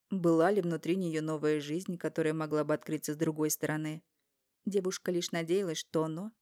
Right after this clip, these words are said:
это существование, будет открыто ей – и, возможно, кто-то сверху позволит ей снова встретить Игоря. "В той следующей жизни", подумала она. А затем сильная рука резко отшвырнула ее в сторону так,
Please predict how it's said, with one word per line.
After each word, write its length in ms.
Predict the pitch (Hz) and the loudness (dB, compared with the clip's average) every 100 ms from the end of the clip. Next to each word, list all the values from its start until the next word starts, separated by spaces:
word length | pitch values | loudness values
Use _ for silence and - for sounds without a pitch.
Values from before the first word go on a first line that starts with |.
| _ _ _ | _ _ _
это 200 | - 233 | -6 -4
существование, 840 | 214 220 - 208 220 208 190 160 170 | -4 -4 -6 -6 -4 -2 -2 -2 -2
будет 320 | 190 196 - | -2 -4 -6
открыто 520 | - - - 185 - | -10 -10 -6 -6 -4
ей – 340 | 143 143 143 - _ _ _ _ | -6 -4 -6 -8 _ _ _ _
и, 120 | 202 | -2
возможно, 640 | 170 160 165 170 196 160 | 0 0 0 -2 -2 -4
кто-то 260 | 147 156 151 | -6 -4 -4
сверху 400 | - 170 175 - | -2 -2 -2 -4
позволит 500 | 160 156 165 160 - | -4 0 0 0 0
ей 120 | 160 | -4
снова 360 | - 170 180 151 | -2 -2 -2 -4
встретить 540 | - 160 156 151 - _ - | -4 -6 -6 -10 -12 _ -14
Игоря. 440 | 151 151 151 156 _ _ _ _ _ _ _ _ | -6 -4 -4 -8 _ _ _ _ _ _ _ _
"В 120 | - - | -20 -2
той 400 | 247 240 233 - _ _ _ | 0 0 -2 -10 _ _ _
следующей 580 | - 240 220 196 - 226 | -6 -2 0 -2 -4 -4
жизни", 500 | 208 156 139 135 147 - _ _ _ _ _ | 0 0 0 -4 -4 -12 _ _ _ _ _
подумала 460 | 156 147 139 135 | -2 0 -2 -2
она. 260 | 135 135 135 _ _ _ _ _ - | -4 -6 -8 _ _ _ _ _ 0
А 100 | 269 | 0
затем 320 | 262 294 311 | 2 -4 -6
сильная 420 | - 202 175 170 | 0 0 2 2
рука 300 | 175 170 202 | 2 0 0
резко 280 | 165 160 160 | 0 0 -4
отшвырнула 560 | - - 170 170 160 160 | -6 -4 -2 0 -2 -4
ее 180 | 156 | -4
в 40 | 156 | -4
сторону 480 | - 165 160 160 156 | -2 0 0 -2 -6
так, 340 | - 214 | -6 -6